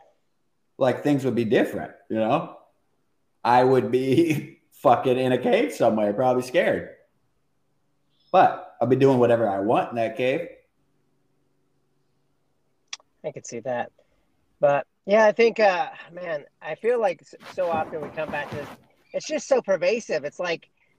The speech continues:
Speaker 2: you always feel like, "Okay, we're closing this chapter to covid. We're gonna move on." And it's like, "Oh, man, you didn't realize that this was a, a, a single book? It was a, it's a fucking miniseries?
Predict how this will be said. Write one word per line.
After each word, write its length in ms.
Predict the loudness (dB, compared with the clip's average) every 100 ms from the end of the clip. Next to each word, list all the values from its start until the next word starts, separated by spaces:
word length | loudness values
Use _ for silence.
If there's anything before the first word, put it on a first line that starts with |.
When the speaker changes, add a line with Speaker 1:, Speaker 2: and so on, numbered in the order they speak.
| -12 -10
Speaker 2:
you 160 | -10 -6
always 480 | 0 2 2 0 -6
feel 240 | 0 2
like, 260 | 2 -2 -2
"Okay, 340 | -4 -2 -4
we're 160 | -2 -8
closing 480 | _ -2 -2 -6 -14
this 180 | -14 -14
chapter 540 | -10 -10 -12 -20 -20 _ _ _ _ _ _
to 100 | -18
covid. 400 | -8 -8 -6 -14 _ _ -20 -20 -20 -20 -20 -20 -10
We're 180 | -6 2
gonna 280 | 4 4
move 220 | 6 4 6
on." 400 | 4 4 0 -14 -18 -16 -16 -16 -10
And 120 | -8
it's 160 | -6 -4
like, 260 | -4 -4 -8
"Oh, 460 | -4 -2 0 -2 -4
man, 520 | -8 -8 -8 -8 -10 -14 -16
you 160 | -6
didn't 240 | -4 -4 -2
realize 380 | -2 0 0
that 140 | -2 -8
this 160 | -10 -10
was 160 | -8
a, 80 | -8 -8
a, 120 | -12 -10
a 80 | -12
single 340 | -10 -10 -10
book? 320 | -4 -4 -4
It 80 | -8
was 160 | -8 -8
a, 100 | -10 -2
it's 240 | -2 -2
a 60 | -4
fucking 320 | -4 -6 -6
miniseries? 720 | -6 -6 -6 -6 -6 -6 -6